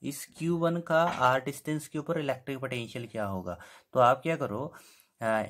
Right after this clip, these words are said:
ये जो इलेक्ट्रिक फील्ड है ना, इसमें जो पावर आ रही है उससे एक कम कर देना। ठीक है, तो क्या हो जाएगा? K क्यू वन by R हो जाएगा। ठीक है, तो ये क्या हो जाएगा? उस, अ,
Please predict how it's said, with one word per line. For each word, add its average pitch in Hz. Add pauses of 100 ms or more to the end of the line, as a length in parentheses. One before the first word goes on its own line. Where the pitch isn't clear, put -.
(140)
ये 127
जो 151 (160)
इलेक्ट्रिक 110
फील्ड 180
है 110
ना, 98 (180)
इसमें 165
जो 131
पावर 127
आ 98
रही 98
है 127
उससे 127
एक 107
कम 117
कर 98
देना। 87 (260)
ठीक 117
है, 151 (320)
तो 113
क्या 131
हो 131
जाएगा? 92 (260)
K 143 (380)
क्यू 127
वन 127
by 107 (560)
R 95
हो 95
जाएगा। 95 (360)
ठीक 123
है, 151 (260)
तो 110
ये 120
क्या 139
हो 135
जाएगा? 127
उस, 123
अ, 175